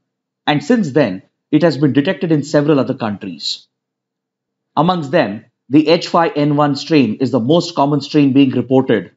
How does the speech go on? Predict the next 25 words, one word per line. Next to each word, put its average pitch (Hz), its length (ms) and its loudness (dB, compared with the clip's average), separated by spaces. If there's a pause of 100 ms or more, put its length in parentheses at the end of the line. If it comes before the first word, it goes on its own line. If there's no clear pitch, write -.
(380)
in 127 220 2
wild 131 340 0
birds, 139 460 -2
in 120 200 0
poultry, 139 600 0 (280)
and 127 140 0
as 135 200 0
well 156 140 0
as 135 140 0
in 135 140 0
humans. 104 640 -6 (1120)
But 147 200 -2
most 202 260 2
of 165 100 0
these 160 180 0
outbreaks 143 760 0 (120)
have 143 200 -2
largely 147 420 0
been 139 260 2
limited 127 540 0 (160)
and 135 140 0
they 143 60 4
have 127 100 0
been 127 200 -2
contained. 120 580 0